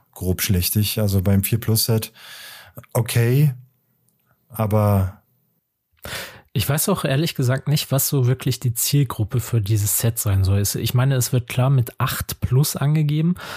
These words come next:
Speaker 2: aber ich habe ja gerade schon meine Zweifel geäußert, dass die Kinder von heute überhaupt was mit dem Yoda Starfighter aus Clone Wars anfangen können, das vor zehn Jahren im Fernsehen lief.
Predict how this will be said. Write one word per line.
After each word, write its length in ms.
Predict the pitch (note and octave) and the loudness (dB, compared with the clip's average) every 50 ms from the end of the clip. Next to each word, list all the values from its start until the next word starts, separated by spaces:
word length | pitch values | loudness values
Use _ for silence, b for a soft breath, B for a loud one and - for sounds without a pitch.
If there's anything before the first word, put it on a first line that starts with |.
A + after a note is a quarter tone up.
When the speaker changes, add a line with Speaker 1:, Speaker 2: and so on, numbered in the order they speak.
| B B B | B B B
Speaker 2:
aber 160 | - A#2+ A#2 A#2+ | -2 0 2 2
ich 100 | A#2 - | 2 0
habe 140 | B2 - | 0 0
ja 60 | C3 A#2+ | 0 0
gerade 280 | - A2 A#2 C3 D3+ | 2 0 0 0 0
schon 380 | C#3 - - C#3+ C3+ C3+ C3 C3 B B B B B B - | 0 0 2 2 4 4 2 0 B B B B B B -2
meine 260 | B2 A#2+ B2+ B2+ A#2 | 0 2 2 2 2
Zweifel 400 | - - - B2 C3 - - D3+ | 2 0 0 0 0 0 0 2
geäußert, 500 | B2+ B2+ A#2+ - A#2+ B2+ - - C3 A#2+ | 2 2 2 2 0 0 0 0 0 0
dass 180 | B2+ A#2+ - - | 0 -2 -2 -2
die 520 | - B2 A#2+ A#2+ A#2+ A#2+ A#2 A#2 A#2 A2+ | 0 2 4 4 4 4 2 2 0 -2
Kinder 440 | A#2 - - C#3+ C#3 C#3 C#3 C3 B2+ | -4 -2 -2 0 2 2 2 0 -2
von 280 | - - - B2 A2 G#2+ | -2 -2 0 0 2 2
heute 460 | A#2 B2 C3 - - C3+ B2+ B2 B2+ | 2 0 0 0 -2 -2 0 0 -2
überhaupt 420 | C3 B2+ A#2 A2 A2 A#2+ A#2+ - | -2 0 0 0 0 -2 -2 -2
was 160 | A#2+ A2+ - | -4 -2 0
mit 120 | B2 A2+ - | -2 0 0
dem 180 | A2+ G#2+ A2 | 2 2 2
Yoda 360 | G#2 G2 A#2+ C#3+ F3 E3+ A#2 G2+ | 2 2 2 2 2 2 2 0
Starfighter 680 | - - G2+ F#2+ G2+ - - G#2 G2 G2 - G#2 G#2+ A2+ | 0 -2 -2 -2 -2 -2 -2 -2 -2 0 0 0 0 0
aus 240 | A2+ G#2+ - - | 0 -2 -4 -4
Clone 320 | - - A#2+ C3 E3 D#3 A#2 | -4 -2 0 2 4 4 4
Wars 260 | G2+ G2+ - - - | 2 2 0 -2 -4
anfangen 400 | A2+ G#2 G#2 - - A#2 A2 A2 | -2 -2 -4 -4 -2 -2 -2 -2
können, 460 | A2 - B2+ B2 C#3 D3 C#3+ B2+ B2 | 0 0 0 0 2 2 0 0 -2
das 280 | A2+ - A#2 - - - | -2 -2 -2 -2 -2 -4
vor 280 | - - - C3+ A#2 | -4 -2 0 0 0
zehn 360 | - - - C#3+ C3+ C#3 C#3 C3 | 0 0 0 2 2 4 4 4
Jahren 280 | B2 A#2 A#2+ B2+ C3 | 4 4 4 2 2
im 100 | B2+ B2 | 2 0
Fernsehen 460 | A#2+ - C3 B2 C3 C3 C3+ C3+ C3 | 0 0 0 0 0 2 2 2 2
lief. 260 | C3 B2+ C3+ D#3 - | 2 2 2 0 -2